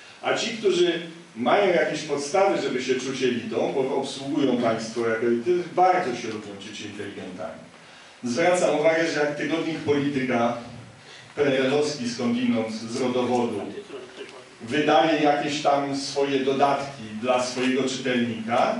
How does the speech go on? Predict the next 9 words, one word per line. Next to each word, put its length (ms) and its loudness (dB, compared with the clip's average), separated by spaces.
to 100 -4
uwielbia 720 0
podkreślać 760 -2
tę 160 -4
identyfikację, 920 0
prawda, 360 0
przy-, 420 -4
niezbędnik 640 0
inteligenta, 1200 2